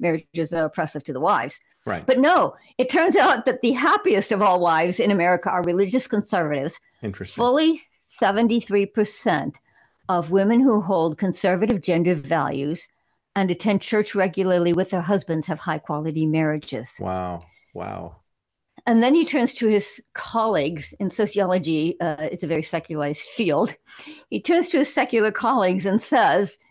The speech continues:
Speaker 1: again, direct quote, "Academics need to cast aside their prejudices against religious conservatives
Speaker 2: Interesting.
Speaker 1: and against evangelicals in particular."
Speaker 2: Interesting.
Speaker 1: Evangelical Protestant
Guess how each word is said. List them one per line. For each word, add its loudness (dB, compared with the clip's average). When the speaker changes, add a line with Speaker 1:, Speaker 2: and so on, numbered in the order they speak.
Speaker 1:
again, 0
direct -2
quote, 0
"Academics 2
need 0
to -2
cast -4
aside 0
their 4
prejudices 0
against -2
religious 0
conservatives -2
Speaker 2:
Interesting. -4
Speaker 1:
and 2
against -4
evangelicals -4
in -6
particular." -10
Speaker 2:
Interesting. -10
Speaker 1:
Evangelical 2
Protestant -2